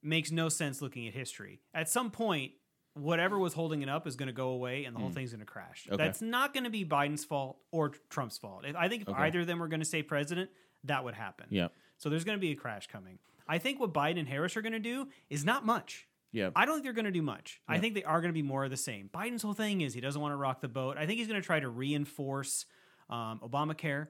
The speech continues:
Speaker 2: Mm-hmm.
Speaker 1: maybe call it Biden Care. You know, he's probably gonna try to bring the mandate back, maybe try to make it better. I don't even
Speaker 2: Yep.
Speaker 1: know what that means. He's probably
Speaker 2: Yep.
Speaker 1: just gonna make it the same.
Speaker 2: Yeah.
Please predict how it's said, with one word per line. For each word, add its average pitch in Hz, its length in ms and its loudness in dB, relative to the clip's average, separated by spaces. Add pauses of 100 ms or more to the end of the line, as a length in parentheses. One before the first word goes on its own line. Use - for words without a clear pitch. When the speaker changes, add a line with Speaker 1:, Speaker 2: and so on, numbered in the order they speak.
(140)
Speaker 2:
Mm-hmm. 104 300 -2
Speaker 1:
maybe 147 240 0
call 160 180 2
it 143 80 -2
Biden 139 320 -2
Care. 123 360 -6 (300)
You 127 100 -4
know, 123 180 -4
he's 143 160 -4
probably 165 180 4
gonna 180 120 2
try 156 180 2
to 151 60 0
bring 151 180 -2
the 139 60 0
mandate 131 420 -4
back, 123 460 -2
maybe 135 600 -2
try 156 240 0
to 156 80 -2
make 156 240 -2
it 160 120 -8
better. 151 300 2
I 151 60 0
don't 214 100 2
even 254 60 0
Speaker 2:
Yep. 202 80 2
Speaker 1:
know 180 60 4
what 160 80 2
that 123 160 -2
means. 135 420 -2
He's 151 100 -6
probably 262 160 4
Speaker 2:
Yep. 285 60 0
Speaker 1:
just 240 80 -8
gonna 208 120 0
make 151 200 0
it 123 80 -8
the 110 60 -12
same. 95 420 -8
Speaker 2:
Yeah. 104 180 0